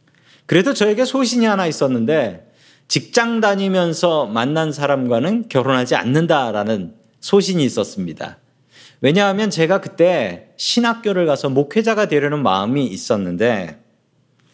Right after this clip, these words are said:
목사 될 사람이 직장 다니면서 만난 사람과 결혼을 하면 아마 그 사람은 저의 조건인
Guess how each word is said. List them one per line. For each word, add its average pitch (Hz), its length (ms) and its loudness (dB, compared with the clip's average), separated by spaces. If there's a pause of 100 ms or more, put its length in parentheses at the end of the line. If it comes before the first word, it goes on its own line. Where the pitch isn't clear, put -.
(400)
목사 247 320 2
될 226 160 4
사람이 160 760 -2 (280)
직장 220 380 -2
다니면서 190 500 0
만난 147 360 0
사람과 135 500 0
결혼을 120 420 0
하면 123 480 -2 (220)
아마 202 260 -2
그 170 140 -4
사람은 190 680 -2 (260)
저의 143 600 0 (1800)
조건인 180 880 -2